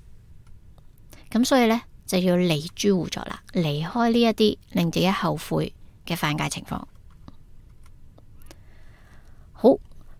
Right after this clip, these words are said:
咁略說二又點講呢？略說二，啱啱略說三啊嘛，係嘛？好，略說二呢，其實好簡單，我照讀一讀就算啦，因為睇文字都明白㗎啦。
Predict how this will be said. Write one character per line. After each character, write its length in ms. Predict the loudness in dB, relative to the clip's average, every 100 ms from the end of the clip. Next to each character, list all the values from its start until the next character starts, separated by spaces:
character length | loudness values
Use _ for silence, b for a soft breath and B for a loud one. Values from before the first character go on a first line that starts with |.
| 2
咁 160 | 4
略 160 | 6 6
說 200 | 6 0 0 -10 -4
二 60 | 2
又 440 | 4 4 6 4
點 120 | 4 4
講 160 | 4
呢？ 300 | 4 6 4 4
略 140 | 2
說 340 | -2 -4 -4 -6 -8 -2
二， 40 |
啱 140 | 4 6
啱 140 | 6
略 80 | 4
說 140 | 2
三 240 | 0 0 2
啊 100 | 2
嘛， 300 | 2 0 -4
係 80 | -8
嘛？ 120 | -12 -16 -20 -20 -20 -20 -20 -20 -20 -20 -20 -20 -8
好， 160 | -4 -4 -8 B B B B
略 100 | 0
說 120 | 2
二 40 | 2
呢， 220 | 6 6
其 80 | 6
實 100 | 4
好 60 | 4
簡 220 | 4 4
單， 120 | 4
我 80 | 4
照 180 | 2 -2
讀 180 | 0 -2
一 40 |
讀 120 | -2 -2
就 200 | -2 -2
算 460 | -4 -6 -2 0 2
啦， 140 | 6
因 60 | 6
為 80 | 6
睇 240 | 6 6
文 160 | 6 2
字 120 | 0
都 240 | 2 2 -2
明 200 | -4 -4
白 120 | -2 -4
㗎 80 |
啦。 120 | -6